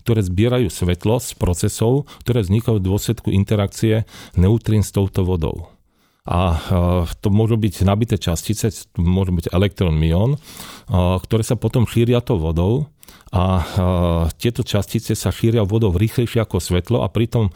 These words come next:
vyžarujú čerenkovo žiarenie. A to je taký konus, ktorý nám ukazuje, odkiaľ tie neutrína prišli. Lebo neutrína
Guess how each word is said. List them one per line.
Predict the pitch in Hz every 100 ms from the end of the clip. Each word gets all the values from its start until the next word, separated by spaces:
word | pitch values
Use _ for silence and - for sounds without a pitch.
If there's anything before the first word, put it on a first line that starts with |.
| -
vyžarujú | - 98 110 107 110 98
čerenkovo | 110 110 - 110 110
žiarenie. | 80 80 78 87 92 113 131 - - - -
A | 90
to | - _ 117
je |
taký | 131 123 - 113
konus, | - 117 110 80 - - - -
ktorý | - - 113
nám | 104
ukazuje, | - 117 117 113 113
odkiaľ | - 135 139 123 117
tie | 104
neutrína | 110 110 107 104
prišli. | 87 98 - 65 69
Lebo | - 90 95
neutrína | 113 143 135 135 131